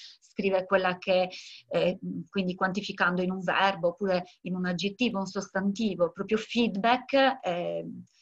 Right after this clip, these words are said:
rimane sicuramente un'attività, eh, molto piacevole e, e sempre efficace dal punto di vista didattico e educativo.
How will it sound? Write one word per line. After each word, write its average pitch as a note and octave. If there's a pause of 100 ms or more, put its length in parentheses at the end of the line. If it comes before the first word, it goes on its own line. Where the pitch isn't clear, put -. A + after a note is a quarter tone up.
(380)
rimane G3+
sicuramente G3+
un'attività, F3+ (400)
eh, E3
molto A3+
piacevole C4 (180)
e, F#3
e G3+
sempre A3
efficace G#3
dal F3+
punto G3+
di F3+
vista F3+
didattico F3
e F#3
educativo. E3